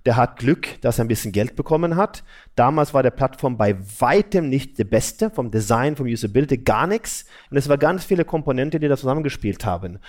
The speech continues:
Und dann ist es explodiert. Und das ist the power of the idea, dass eine Zeit gekommen ist. Ja? Und von daher,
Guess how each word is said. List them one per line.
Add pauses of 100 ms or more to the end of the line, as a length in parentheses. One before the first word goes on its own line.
(140)
Und
dann
ist
es
explodiert.
Und
das
ist
the
power
of
the
idea,
dass
eine
Zeit
gekommen
ist.
Ja? (400)
Und
von
daher,